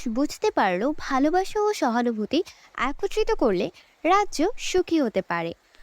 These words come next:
রাজা ও রানী দেখলেন তাদের কন্যা সত্যি তাদের স্বপ্ন পূরণ করেছে। কিছু বছর পরে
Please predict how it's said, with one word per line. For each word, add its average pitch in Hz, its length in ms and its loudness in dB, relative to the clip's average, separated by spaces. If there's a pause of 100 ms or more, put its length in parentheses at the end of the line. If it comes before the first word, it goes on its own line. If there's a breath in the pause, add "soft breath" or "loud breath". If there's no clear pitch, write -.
(260 soft breath)
রাজা 349 500 2
ও 392 80 4
রানী 208 300 2
দেখলেন 208 440 0 (120)
তাদের 196 340 0
কন্যা 208 380 0
সত্যি - 640 -2
তাদের 214 280 2
স্বপ্ন 247 460 0
পূরণ 202 400 2
করেছে। 180 520 -2 (380 soft breath)
কিছু 269 340 -2
বছর 349 320 0
পরে 185 300 0